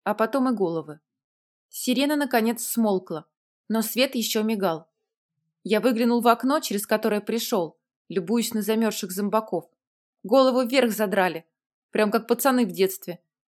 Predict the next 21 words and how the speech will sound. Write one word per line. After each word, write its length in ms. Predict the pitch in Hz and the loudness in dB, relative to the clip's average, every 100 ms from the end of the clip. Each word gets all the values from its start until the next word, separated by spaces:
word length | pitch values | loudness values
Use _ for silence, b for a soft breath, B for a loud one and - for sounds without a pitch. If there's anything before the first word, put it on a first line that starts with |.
| - | -8
Не 80 | |
хватает 440 | 208 240 240 247 247 | -2 2 4 4 4
только 240 | 247 262 | 2 0
криков: 360 | 254 240 - - _ _ _ _ - | -2 -2 -4 -10 _ _ _ _ 2
«Андрюха, 680 | 240 277 311 254 214 180 - | 4 4 4 2 2 0 -2
выходи 360 | 226 240 294 233 | 0 4 4 4
гулять!» 460 | 196 208 175 - - _ _ _ _ _ _ _ | 2 2 2 -2 -18 _ _ _ _ _ _ _
Тихонечко 500 | 220 214 214 208 196 | -4 0 0 -2 -4
поржал 440 | 208 196 208 285 | 0 0 2 2
сам 280 | 311 285 269 | 2 2 2
с 100 | 262 | 0
собой, 420 | 262 214 233 226 - _ _ - | -2 0 0 -2 -8 _ _ -4
похоже, 440 | 190 - 220 233 | -2 -2 -2 0
нервная. 520 | 226 170 165 156 156 _ _ _ _ _ _ | 0 -2 -6 -12 -12 _ _ _ _ _ _
Что 280 | - - 226 | -8 2 4
угодно 360 | 247 277 214 214 | 6 4 2 0
можно 280 | 208 202 | -2 -2
говорить 400 | 196 208 214 196 | 0 0 0 -2
про 160 | - 196 | -2 0
мой 180 | 202 190 | 0 -2
опыт, 480 | - 311 311 190 | 0 -2 -2 -10